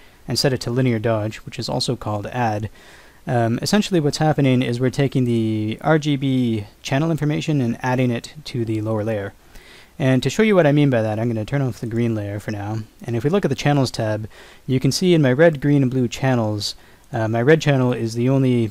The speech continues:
channel with any information. So from black to white, or in histogram terms, zero to two fifty-five. Green and blue are totally black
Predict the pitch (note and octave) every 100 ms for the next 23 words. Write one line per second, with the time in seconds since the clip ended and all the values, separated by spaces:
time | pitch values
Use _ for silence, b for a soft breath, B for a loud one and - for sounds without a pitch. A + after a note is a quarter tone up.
0 | - C3 A#2 A2+ A#2+ A2+ G#2 A2 G#2 -
1 | G#2+ G#2 - - A#2 G#2+ G#2 - G#2+ B2+
2 | B2 - A2+ A2+ - - B B - B2+
3 | A2+ C#3+ - A#2+ A#2 A2+ A#2+ A#2 A2 B2
4 | A2+ A#2+ A#2+ A2 - G#2+ G2+ C3 B2 A#2
5 | - G#2+ G2 - - b b - D3 C#3
6 | B2 C3+ B2+ A2 C3 A#2+ A2 A#2 A2+ G#2+